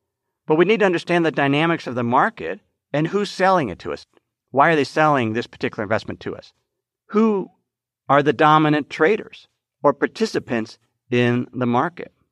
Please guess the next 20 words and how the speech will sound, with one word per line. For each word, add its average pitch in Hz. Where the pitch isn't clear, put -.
Back 165
in 160
the 156
early 151
fifties, 139
right 143
after 143
Benjamin 131
Graham 160
published 123
his 123
classic 151
investment 117
work, 87
The 131
Intelligent 123
Investor, 156
most 165
stocks -
were 165